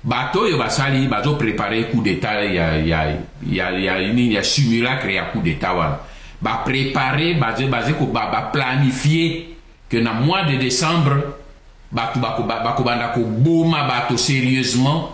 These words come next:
na kati ya Kinshasa pe na est ya mboka. Bako sala yango na, na, na Bakongo, bako sala yango na Équateur,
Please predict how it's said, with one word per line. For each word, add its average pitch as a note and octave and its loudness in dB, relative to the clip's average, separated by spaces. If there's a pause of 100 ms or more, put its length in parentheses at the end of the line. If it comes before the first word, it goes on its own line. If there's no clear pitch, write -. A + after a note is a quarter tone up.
(140)
na F2 -2
kati F3+ -2
ya B2 0
Kinshasa D#3 0
pe D3 0
na A#2 -2
est B2+ -2
ya E2+ 0
mboka. F2 -2 (1120)
Bako A#2 -4
sala E3+ 0
yango C3+ 2
na, G#2+ 0 (520)
na, G2 -2
na G2+ -2
Bakongo, D3+ 0 (340)
bako G#2+ -2
sala D3+ 0
yango C#3 2
na D#3+ 2
Équateur, E3 -2